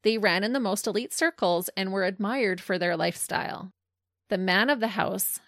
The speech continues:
was Monsieur René Lancelin. He was a retired lawyer. He was married to a woman named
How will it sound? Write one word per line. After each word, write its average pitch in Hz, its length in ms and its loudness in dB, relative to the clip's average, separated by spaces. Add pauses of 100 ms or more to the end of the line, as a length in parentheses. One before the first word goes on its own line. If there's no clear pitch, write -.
(100)
was 175 380 0
Monsieur 262 560 -2
René 254 400 0
Lancelin. 180 720 -4 (360)
He 208 180 0
was 208 140 2
a 226 60 0
retired 214 560 0
lawyer. 175 500 -4 (680)
He 240 120 -2
was 233 180 2
married 208 320 0
to 320 120 -4
a 349 60 0
woman 190 320 -2
named 175 360 -4